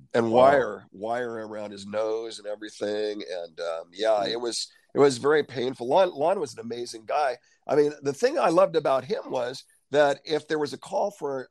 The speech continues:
Speaker 1: a certain kind of, like, if, uh, a producer was doing a film and the casting people were saying, "We're looking for pirates," well, he'd show up at the audition looking like a pirate.
Speaker 2: Isn't
Speaker 1: So,
Speaker 2: that something?
Speaker 1: yeah, so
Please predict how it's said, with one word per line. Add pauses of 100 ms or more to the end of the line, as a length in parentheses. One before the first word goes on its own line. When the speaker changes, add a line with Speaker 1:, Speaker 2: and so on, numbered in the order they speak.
Speaker 1:
a
certain
kind
of, (140)
like,
if, (180)
uh, (120)
a
producer
was
doing
a
film (320)
and
the
casting
people
were
saying,
"We're
looking
for
pirates,"
well,
he'd
show
up
at
the
audition
looking
like
a
pirate. (180)
Speaker 2:
Isn't
Speaker 1:
So,
Speaker 2:
that
something? (120)
Speaker 1:
yeah,
so